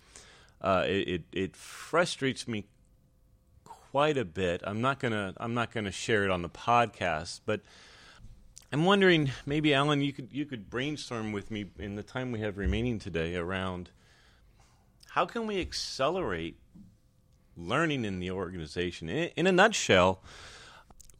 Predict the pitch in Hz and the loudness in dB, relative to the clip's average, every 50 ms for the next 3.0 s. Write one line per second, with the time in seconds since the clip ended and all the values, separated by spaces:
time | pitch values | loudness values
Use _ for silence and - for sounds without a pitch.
0 | - - 107 135 165 202 226 220 165 139 143 175 202 202 151 113 101 101 107 107 | -12 -4 2 4 4 4 6 4 4 4 4 2 2 4 4 4 4 4 2 -2
1 | - - - _ _ _ _ _ _ _ _ _ _ _ _ _ _ _ _ _ | -6 -18 -20 _ _ _ _ _ _ _ _ _ _ _ _ _ _ _ _ _
2 | _ - - 113 120 113 98 98 120 120 117 135 139 143 143 139 139 135 123 117 | _ -2 2 4 4 4 2 0 -2 -2 0 0 0 2 2 2 2 0 -2 -6